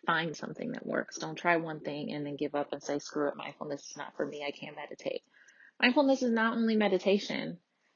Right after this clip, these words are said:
Mindfulness is not only following your breath. If following your breath doesn't work for you, like, there are other ways. We can find other ways.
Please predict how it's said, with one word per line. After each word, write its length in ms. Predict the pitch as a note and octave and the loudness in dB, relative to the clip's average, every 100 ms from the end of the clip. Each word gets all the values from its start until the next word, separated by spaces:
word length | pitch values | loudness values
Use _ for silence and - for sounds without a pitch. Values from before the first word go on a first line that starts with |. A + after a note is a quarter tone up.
| _ | _
Mindfulness 460 | F#3+ G3 G#3+ G#3 G3+ | -2 2 4 2 2
is 80 | G3 | 2
not 200 | G3 F#3 | 2 0
only 200 | F#3 F#3 | 0 2
following 400 | F3+ E3+ F3 E3+ | 4 4 2 -2
your 100 | D#3+ | -2
breath. 400 | - E3+ F3+ - _ _ | 2 2 0 -10 _ _
If 120 | - | -16
following 420 | - F3 F#3+ G3+ G3 | -4 0 2 2 0
your 80 | |
breath 280 | F3+ F3+ F3+ | 2 2 2
doesn't 280 | F3+ E3+ - | 0 -2 -2
work 180 | D#3 D#3+ - | -2 -2 4
for 100 | A3 | 4
you, 280 | G#3 G#3+ | 6 6
like, 240 | G#3+ D#3+ D#3 | 6 4 4
there 140 | F3 | 4
are 160 | E3+ - - | 4 2 0
other 440 | E3+ E3+ E3+ D#3+ | 2 2 2 4
ways. 600 | D3 D3 D3+ - - D#3+ | 4 4 4 2 0 -2
We 120 | D#3+ D3+ | 0 -2
can 180 | E3 D#3 | -2 -8
find 300 | D#3 D#3 D3+ | -6 -4 -4
other 220 | - D3+ | -2 -2
ways. 640 | C#3+ C3 C#3 - - - | 0 0 0 -2 -10 -14